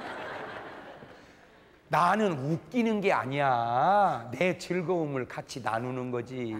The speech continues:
뭘 알지도 몰라. 근데 웃기긴 해. 말을 해도 어찌 그따위라고 있어요. 웃겨? 내가?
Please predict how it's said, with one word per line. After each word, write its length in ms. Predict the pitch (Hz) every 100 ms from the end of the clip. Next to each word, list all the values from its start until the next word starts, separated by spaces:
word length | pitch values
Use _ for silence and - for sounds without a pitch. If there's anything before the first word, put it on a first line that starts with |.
| 110 127 143 127 127 - - - -
뭘 200 | 135 143 117
알지도 520 | 123 139 139 143 156
몰라. 180 | 175 180
근데 220 | 175 185
웃기긴 580 | 180 - 196 175 175 180
해. 100 | - - 147 - - - - - - - - - - -
말을 380 | 117 131 135 151
해도 180 | 180 190
어찌 160 | 196 190
그따위라고 640 | 208 - 202 208 190 175
있어요. 200 | - 107 - - _ _ _ _ _ _ _ _ _
웃겨? 360 | 135 127 202 202
내가? 300 | 151 170